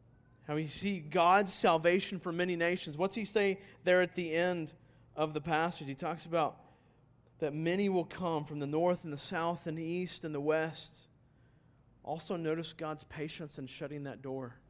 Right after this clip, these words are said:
It's still open. But then there's the difficult side.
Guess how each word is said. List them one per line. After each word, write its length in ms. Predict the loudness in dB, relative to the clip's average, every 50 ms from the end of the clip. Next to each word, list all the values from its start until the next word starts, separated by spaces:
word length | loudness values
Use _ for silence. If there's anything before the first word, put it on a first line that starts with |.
| _ _ -20 _ -16
It's 160 | -14 -12 -14
still 260 | -12 -8 -6 -6 -6 -6
open. 300 | -6 -8 -8 -10 -14 -16 -16 -20 _ _ _ _ _ -20 -20 _ _ -20 -20 -20 -20 -20 _ -20 -20 -20 -20 -20 -20 -20 _ _ _ _ _ _ _ -20 -20 _ _ _ _ _
But 100 | -6 -6
then 120 | -4 -2
there's 160 | -2 -2 -2 -2
the 60 | -2
difficult 520 | -2 -2 -2 -4 -6 -2 -2 -2 -2 -2 -4
side. 440 | -6 -4 -4 -4 -4 -6 -8 -12